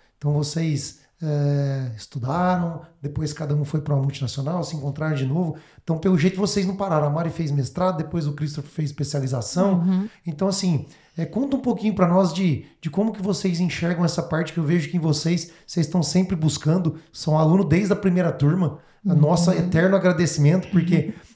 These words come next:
Speaker 1: eu falo que a primeira turma é a turma, é, que nós vamos ter uma eterna gratidão. Não, não porque são pessoas que a gente prefere, não tem nada disso, mas são pessoas que confiaram na gente quando era só um projeto, assim como as revendas confiaram em vocês e,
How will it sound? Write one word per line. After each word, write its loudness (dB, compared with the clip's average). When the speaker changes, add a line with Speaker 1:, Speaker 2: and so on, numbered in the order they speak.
Speaker 1:
eu 4
falo 4
que 4
a 4
primeira 4
turma 4
é 8
a 6
turma, 2
é, 0
que -4
nós 2
vamos 2
ter 2
uma 6
eterna 4
gratidão. 2
Não, 2
não 4
porque 0
são 0
pessoas -4
que -8
a 0
gente 0
prefere, 2
não 2
tem 0
nada 0
disso, -2
mas -2
são -4
pessoas -2
que -14
confiaram 2
na 2
gente 2
quando 2
era 6
só 4
um 2
projeto, 4
assim -2
como -2
as 0
revendas 0
confiaram 0
em 2
vocês 0
e, -2